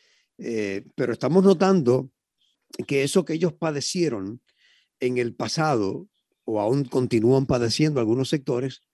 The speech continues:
es lo mismo que ellos quieren ahora hacer padecer a los que, eh, les hicieron padecer a ellos, eh, todos esos,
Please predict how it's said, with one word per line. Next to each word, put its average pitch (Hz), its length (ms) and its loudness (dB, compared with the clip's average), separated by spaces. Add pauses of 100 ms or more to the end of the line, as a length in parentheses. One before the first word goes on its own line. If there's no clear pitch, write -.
(480)
es 135 160 -2
lo 156 120 2
mismo 160 400 -4
que 147 100 -6
ellos 147 180 -2
quieren 156 300 0
ahora 151 260 0
hacer 143 260 -4
padecer 147 640 -2 (520)
a 123 120 0
los 127 320 2
que, 113 640 -2
eh, 123 300 -6
les 123 260 0
hicieron 156 420 0
padecer 156 540 0
a 160 160 -4
ellos, 131 520 -2 (380)
eh, 117 340 -8
todos 151 340 6
esos, 147 480 0